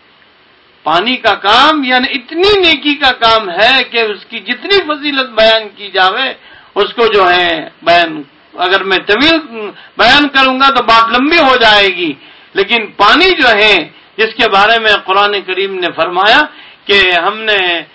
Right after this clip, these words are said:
پانی کے ذریعے ہر چیز کو زندگی دی ہے،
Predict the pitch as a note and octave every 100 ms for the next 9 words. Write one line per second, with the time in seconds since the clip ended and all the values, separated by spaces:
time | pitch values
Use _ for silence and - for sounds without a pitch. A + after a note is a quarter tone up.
0 | - _ - F3+ G#3 A3+ F#3+ E3 E3+ F#3
1 | F#3+ E3 C#3+ C3+ E3 D3+ G#3 F3 C3+ E3
2 | C3+ D3+ D3+ D3+ F3+ E3+ C3 D#2+ -